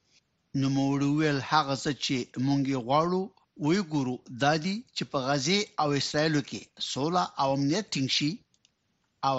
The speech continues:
حماس بالاخره ماته وخوري او موږ د یو دوه دولتي حل او د اسرائیلو د امنیت اړوندو اوږدې مودې مسایلو حل کولو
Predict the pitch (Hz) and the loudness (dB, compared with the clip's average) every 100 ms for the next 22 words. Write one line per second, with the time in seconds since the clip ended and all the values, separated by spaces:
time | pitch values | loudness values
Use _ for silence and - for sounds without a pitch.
0 | 117 127 135 147 - - 139 135 117 - | -2 0 2 0 -2 -6 -4 -2 -2 -2
1 | 135 127 - 117 175 175 143 - 127 139 | -2 -4 -2 0 0 0 -2 -2 -4 -4
2 | - _ _ - 135 135 156 170 143 127 | -6 _ _ -2 0 2 2 0 0 -2
3 | 98 - _ - 139 143 165 180 - 127 | -4 -8 _ -6 -2 2 2 0 -4 -4
4 | 139 131 135 131 127 185 190 240 _ _ | -2 0 0 0 -2 -2 -2 -4 _ _
5 | - - - 180 190 131 - 135 117 127 | -20 -18 0 2 2 0 -4 -4 -2 -4
6 | - 127 143 190 180 170 143 139 175 - | -2 0 0 0 0 0 2 0 0 -2
7 | 170 180 185 143 110 90 _ _ - 135 | 0 2 2 0 -2 -10 _ _ -6 -4
8 | 127 202 180 151 143 147 151 143 131 135 | 0 2 2 2 2 0 0 -2 -2 0
9 | 135 143 131 123 127 127 127 | 0 2 0 -2 -2 -2 -2